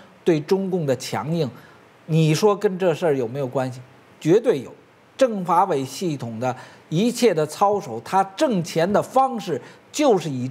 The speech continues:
镇压和迫害的方式来赚得自己个人的利益嘛。那任何，作为美国政府来讲，一眼就可以看出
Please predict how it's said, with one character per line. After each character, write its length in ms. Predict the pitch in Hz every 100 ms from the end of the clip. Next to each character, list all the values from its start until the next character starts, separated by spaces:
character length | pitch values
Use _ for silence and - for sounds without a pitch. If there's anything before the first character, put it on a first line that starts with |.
| -
镇 280 | 254 185
压 200 | 185 175
和 200 | 170 - 160
迫 300 | - 214 170
害 180 | 196
的 80 | 131
方 260 | 127 135 135
式 160 | 131 113 - -
来 180 | - 151
赚 320 | 175 214 151
得 160 | 139 147
自 220 | 160 147
己 120 | 127
个 180 | 110 165
人 120 | 123
的 60 | 123
利 140 | 139 170
益 140 | 113 101
嘛。 40 | - - - - -
那 260 | 214 190 - - _
任 260 | 220 269 226
何， 180 | 175 220 185
作 140 | 233
为 220 | 202 214 240
美 180 | - 160
国 120 | 156
政 220 | 208 247 170
府 120 | 156
来 140 | 135
讲， 220 | 165 135 - -
一 280 | 262 254 185
眼 200 | 139 123
就 160 | 165
可 160 | 135 170
以 100 | 151
看 240 | - 151
出 220 | 127 156